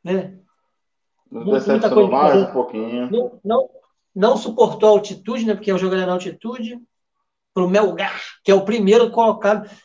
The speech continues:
Speaker 1: que acho que é o primeiro colocado desse grupo dele aí. Ficou em primeiro, passou pra,
Speaker 2: Deixa eu olhar
Speaker 1: pra próxima fase.
Speaker 2: o grupo dele. É,
Speaker 1: Melgar.
Speaker 2: justamente.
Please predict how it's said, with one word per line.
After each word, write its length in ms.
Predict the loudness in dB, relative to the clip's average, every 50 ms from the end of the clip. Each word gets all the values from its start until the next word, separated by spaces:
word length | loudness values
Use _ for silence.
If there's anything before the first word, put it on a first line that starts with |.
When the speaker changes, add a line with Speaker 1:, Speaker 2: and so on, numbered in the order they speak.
| _ _
Speaker 1:
que 80 | -2 -2
acho 120 | -2 0
que 60 | 0
é 40 | -2
o 40 | -2
primeiro 340 | -2 -2 -2 0 0 0 0
colocado 420 | -2 -2 -2 0 -2 -2 -2 0
desse 280 | -2 -2 -2 -4 -8 -8
grupo 280 | -8 -8 -8 -8 -6
dele 220 | -2 0 0 0 0
aí. 300 | -4 -4 -8 -10 -16 _ _ _ _ _ _ _
Ficou 220 | -18 -14 -12 -12
em 80 | -12 -12
primeiro, 500 | -10 -10 -8 -6 -4 -4 -6 -6 -8 -14 _ _ -4
passou 360 | -2 -2 -2 -2 -6 -8 -6
pra, 280 | -4 -4 -4 -4 -6 -10 -18
Speaker 2:
Deixa 220 | -18 -16 -14 -12
eu 40 | -10
olhar 240 | -6 -6 -6 -6 -6
Speaker 1:
pra 140 | -6 -6 -6
próxima 240 | -4 -6 -8 -8 -8
fase. 240 | -10 -12 -12 -12 -14
Speaker 2:
o 40 | -14
grupo 260 | -14 -16 -16 -18 -18
dele. 180 | -18 -16 -10 -6
É, 140 | -2 0 2 4 2
Speaker 1:
Melgar. 260 | 2 2 0 -2 -4 -4 -10
Speaker 2:
justamente. 800 | -14 -14 -14 -12 -10 -10 -10 -10 -12 -14 _ _ -20 -20 _